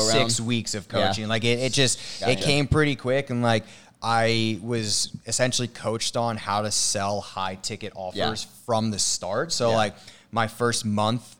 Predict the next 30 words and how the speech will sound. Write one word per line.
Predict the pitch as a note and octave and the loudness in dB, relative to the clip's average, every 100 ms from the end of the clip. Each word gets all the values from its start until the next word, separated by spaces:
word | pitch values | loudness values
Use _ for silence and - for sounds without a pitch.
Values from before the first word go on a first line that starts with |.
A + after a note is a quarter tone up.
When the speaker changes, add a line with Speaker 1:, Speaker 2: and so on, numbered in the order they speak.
| - | -10
Speaker 2:
essentially | A2 - A2+ A#2+ A#2 | -4 -2 0 0 0
of | G2+ F2+ | -2 -4
online | G#2 G#2 G#2 G2+ | -6 -4 -6 -8
coaching, | - G2 G#2 C#3+ D3+ C3+ | -10 -10 -6 -6 -6 -8
I | - G#2 G#2 G#2+ G#2 F#2+ | -8 -6 -4 -6 -8 -8
think | A2+ A2 | -4 0
I | A2 | 0
signed | - G#2+ G#2+ G#2 G#2 G2 - - - _ _ _ _ _ _ | 0 -2 -2 -4 -6 -8 -14 -20 -20 _ _ _ _ _ _
four | A2+ A2+ A#2+ B2 A#2+ | -4 0 2 4 2
or | G2 G#2+ | 0 -4
five | G2 - - - F2+ G2+ G#2 G#2 A2 | -8 -16 -20 -8 -4 0 -2 -2 -8
clients, | - G2+ G2 G#2 C3 E3 D#3+ | -12 -8 -6 -4 -6 -6 -6
and, | A2 | -6
like, | A2 G2 - | -4 -6 -6
I | F#2+ | -6
hit | F#2 A2 - | -6 -6 -2
seventy-five | - G#2+ G#2+ G#2 G2 F#2+ | -2 -2 -2 -4 -4 -4
hundred | G#2 F#2+ | -6 -4
dollars | F#2 F#2 F2+ G2+ | -4 -6 -8 -10
in | |
my | F2+ | -10
first | F2 G2+ F#2 - | -10 -10 -10 -8
actual | G#2 G2 - A2 G#2 F#2+ G2 | -4 -2 -2 -4 -6 -6 -10
full-time | - - A#2+ A2+ - G#2+ G2+ F#2+ | -14 -2 0 0 0 0 0 -4
month | F#2 E2+ | -6 -8
of | F2+ | -10
online | E2+ F2+ F2 E2 | -10 -10 -12 -14
coaching. | D#2+ D#2 - D#2+ | -14 -14 -14 -10
So, | A2 G2+ | -6 -2
Speaker 1:
Yeah. | G2 | 0